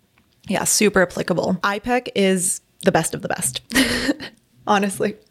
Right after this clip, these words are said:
it's the best of the best. If you wanna Google best coaching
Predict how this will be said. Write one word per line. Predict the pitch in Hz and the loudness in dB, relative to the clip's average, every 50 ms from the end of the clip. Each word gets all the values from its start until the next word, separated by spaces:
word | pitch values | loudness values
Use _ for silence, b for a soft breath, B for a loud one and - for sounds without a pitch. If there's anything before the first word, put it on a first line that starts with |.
| B 359 453 B B B B - | B 0 0 B B B B 2
it's | - 214 - | 2 2 2
the | - 214 | 2 0
best | 202 202 180 165 - | 0 0 0 0 -4
of | 185 170 | -6 -6
the | - 175 | -4 -2
best. | - 170 - 175 - - - - | -2 -2 -2 -2 -4 -6 -4 -6
If | 180 175 - | -6 -2 0
you | 185 180 175 175 180 175 175 175 175 175 170 - | 2 4 4 6 6 6 6 6 4 4 2 0
wanna | - 196 190 180 170 180 180 | 0 2 2 4 4 4 4
Google | 165 165 165 165 160 175 175 175 175 180 | 2 2 2 4 4 4 6 6 6 4
best | 175 156 165 165 175 - - | 4 4 2 0 0 -2 0
coaching | - 190 165 175 - - 180 180 175 180 180 175 175 185 190 | 2 2 2 2 2 0 2 2 4 4 4 4 2 0 -2